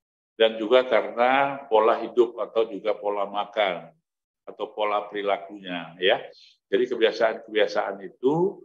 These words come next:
dapat mencetuskan seseorang kena penyakit diabetes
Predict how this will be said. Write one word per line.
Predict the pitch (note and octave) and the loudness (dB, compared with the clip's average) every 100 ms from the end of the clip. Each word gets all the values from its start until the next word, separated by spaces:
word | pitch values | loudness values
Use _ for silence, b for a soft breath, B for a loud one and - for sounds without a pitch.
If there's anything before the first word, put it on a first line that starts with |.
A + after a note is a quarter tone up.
| _ _ _ G2+ | _ _ _ 2
dapat | G2 C3+ C3 A2+ | 2 2 -2 -6
mencetuskan | G#2+ A#2+ - E3 - A2+ F#2+ F#2 F2+ | -12 -12 -4 -2 0 0 0 -4 -8
seseorang | - - G#2+ G2+ A#2 B2+ B2 | -10 -6 -4 2 2 0 -6
kena | G#2+ G2+ | -8 -8
penyakit | G2 G2 F#2+ G2 G2 | -8 -10 -6 -6 -2
diabetes | F#2 F#2 F2+ G2+ F#2+ - | 0 0 -2 -2 -4 -8